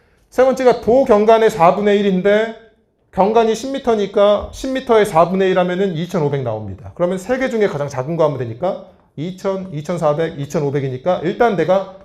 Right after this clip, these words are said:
유효폭은 이천이야. 여기까지가 이제 요겁니다. 구십오 번에서 구십팔 번. 됐고. 근데 내가 이제 여기 단면이 딱 있는데 응력 블록의 깊이 A를 구하라고 했거든요. 그러면은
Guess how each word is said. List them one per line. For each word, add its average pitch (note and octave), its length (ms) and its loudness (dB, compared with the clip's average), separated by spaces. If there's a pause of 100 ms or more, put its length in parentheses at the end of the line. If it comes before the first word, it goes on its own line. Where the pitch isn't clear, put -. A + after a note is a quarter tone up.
(120)
유효폭은 F#3+ 720 0
이천이야. C#3 460 -8 (1080)
여기까지가 G3+ 520 0
이제 C#3 540 -6
요겁니다. A2+ 440 -10 (600)
구십오 C#3+ 320 -2
번에서 B2+ 260 -6
구십팔 A#2+ 360 -8
번. A#2 300 -16 (380)
됐고. F3 540 -2 (440)
근데 A3+ 160 2
내가 A3 160 4
이제 G#3 180 4
여기 G3 160 -6
단면이 A#3 360 0
딱 G#3+ 140 0
있는데 G3 640 0 (680)
응력 C#4 440 0
블록의 G#3+ 760 2
깊이 G3 380 -6
A를 G#3+ 420 0
구하라고 E3+ 320 4
했거든요. C3+ 600 -8 (240)
그러면은 D#3 500 -2